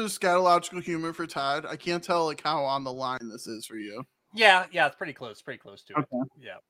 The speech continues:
Speaker 2: bo-, bodily fluid humor. Yeah, not my
Speaker 1: If
Speaker 2: favorite.
Speaker 1: it helps,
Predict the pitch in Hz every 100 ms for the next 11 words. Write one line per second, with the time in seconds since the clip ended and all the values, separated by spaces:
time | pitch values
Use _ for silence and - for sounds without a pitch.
0 | 143 139 120 139 135 123 117 117 104 98
1 | 117 - 107 95 95 _ _ - 98 92
2 | _ _ _ _ _ _ _ _ 131 107
3 | - - 190 214 185 190 269